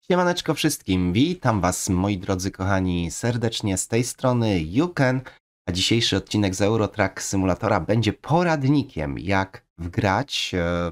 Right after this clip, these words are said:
tego moda zimowego, czyli zimę oraz śnieg, zarówno do, e, Eurotracka, tego jeden cztery dziewięć, e, oraz dla, e, Trackers M P, czyli dla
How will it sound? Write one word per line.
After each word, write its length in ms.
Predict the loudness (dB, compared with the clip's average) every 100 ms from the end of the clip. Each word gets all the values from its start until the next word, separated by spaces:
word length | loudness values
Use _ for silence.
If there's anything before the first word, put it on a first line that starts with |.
| -8 -6
tego 220 | 0 2
moda 300 | 2 2 2
zimowego, 640 | 2 2 2 2 0 -2
czyli 360 | -4 -6 -4 -2
zimę 440 | 0 2 0 -2
oraz 340 | -2 -4 -4
śnieg, 480 | -4 0 0 0 -4 _ _ _ _ _ -10
zarówno 440 | -2 0 2 2 2
do, 220 | 2 2
e, 200 | 2 2
Eurotracka, 580 | 2 2 2 0 0 -4
tego 240 | -2 2
jeden 360 | 2 2 0 -2
cztery 360 | -2 0 2
dziewięć, 680 | 2 0 2 0 0 -2 -4
e, 260 | -2 0 -2 0
oraz 640 | 0 2 2 0 -4 -10 _ -2
dla, 400 | 2 2 0 -8 _ _ _ _ -2
e, 240 | 0 0
Trackers 480 | 0 0 0 -2 -2
M 160 | -2 0
P, 260 | 0 0
czyli 300 | -2 -4 -4
dla 360 | -2 -2 -2